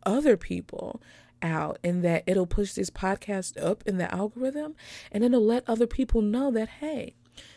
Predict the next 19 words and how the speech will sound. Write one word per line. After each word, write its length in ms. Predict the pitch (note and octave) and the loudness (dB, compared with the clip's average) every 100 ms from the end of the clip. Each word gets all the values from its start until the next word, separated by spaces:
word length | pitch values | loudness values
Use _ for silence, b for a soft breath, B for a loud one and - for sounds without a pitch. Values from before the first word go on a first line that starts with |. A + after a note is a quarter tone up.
| B | B
this 260 | F#3 C4 D4 | -2 0 0
podcast 800 | - B3+ C#4+ D4+ G3+ F3 F3 - | -6 -4 -2 -2 -4 -4 -4 -2
is 120 | G#3 | -2
out 260 | A3 C4 - | -2 -4 -2
there. 180 | E3+ E3 | -4 -2
If 220 | F#3 - | -4 0
you're 100 | A3 | 2
looking 240 | B3+ B3 | 2 -2
for 160 | A#3 A3 | -2 -2
some 180 | A3+ G#3 | -2 -2
more 240 | G#3 G3 | 0 0
Hallmark 520 | - G#3 G#3 G#3+ A3 | -2 -4 -2 -2 -4
content 480 | - G3+ G#3+ A3+ G#3+ | -4 -4 -2 -4 -4
to 120 | A3 | -4
consume 540 | G#3 F#3+ F#3 G#3+ G#3+ A3 | -2 -4 -2 -2 -2 0
during 220 | G#3 G3 | -2 -2
this 160 | F3+ | -4
holiday 480 | - A#3 A3 G#3 G3 | -4 -6 -4 -2 -2
season, 500 | G3 C4+ C4+ C4+ C4+ | -2 -4 -4 -4 -6